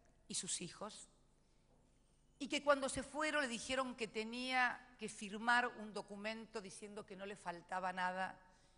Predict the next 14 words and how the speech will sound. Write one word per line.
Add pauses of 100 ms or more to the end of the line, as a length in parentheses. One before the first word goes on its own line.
(180)
en
el
departamento. (120)
Por
supuesto,
le
faltaban
cosas,
pero
lo
firmó (500)
igual,
como
negarse